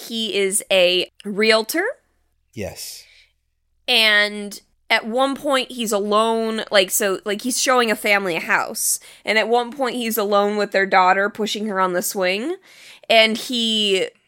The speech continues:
Speaker 1: mistakenly calls his daughter a different name. Called her Stephanie, then he calls her Jill.
Speaker 2: And she asks, "Who's Jill?"
Speaker 1: Yes.
Speaker 2: And he's like, "My daughter." And then she said, "I thought you said your daughter's name was Stephanie." It's just, just, like, this little girl, you know, like, conf-, confused.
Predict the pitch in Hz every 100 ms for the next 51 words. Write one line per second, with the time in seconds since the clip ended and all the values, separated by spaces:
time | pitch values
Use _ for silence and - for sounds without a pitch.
0 | _ _ 226 220 208 - 226 214 226 202
1 | 202 214 214 214 214 - - 226 196 202
2 | 202 190 185 180 233 180 143 190 190 254
3 | 294 277 254 - - 392 381 277 220 202
4 | 233 285 285 254 214 196 208 190 180 180
5 | 175 135 113 - 135 101 98 104 156 113
6 | 87 98 - 220 226 165 - - 117 110
7 | 117 107 110 135 170 190 123 110 110 110
8 | _ _ _ - 120 117 110 107 131 127
9 | 113 - 120 107 120 101 104 101 95 104
10 | 95 92 - - 117 110 113 131 - 131
11 | 139 113 117 - 113 101 107 107 110 127
12 | 120 113 107 101 117 104 - - 120 101
13 | 117 127 131